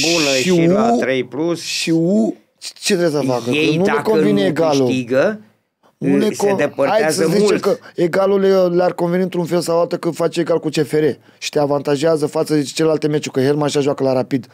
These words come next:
Speaker 2: Consider că poate să câștige Rapidul și ok, ai un punct, dar până la urmă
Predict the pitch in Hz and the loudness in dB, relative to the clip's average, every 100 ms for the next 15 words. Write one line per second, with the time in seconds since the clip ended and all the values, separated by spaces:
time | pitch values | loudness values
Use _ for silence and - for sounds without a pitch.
0 | - - _ - - 135 127 139 139 - | -20 -20 _ -20 -4 -4 -2 -2 -2 -2
1 | - 135 131 - 127 113 120 123 117 - | -4 -2 -2 -4 -8 -6 -4 -2 -2 -4
2 | 120 117 - 175 - 113 101 151 196 170 | -6 -6 -10 -12 -10 -8 -2 0 0 0
3 | 147 139 147 120 147 202 226 - - _ | -2 0 0 -2 -2 -2 -2 -12 -20 _
4 | _ - - - - - 165 165 190 196 | _ -20 -20 -20 -14 -4 -4 -2 -2 2
5 | 208 214 220 190 | 0 0 0 -2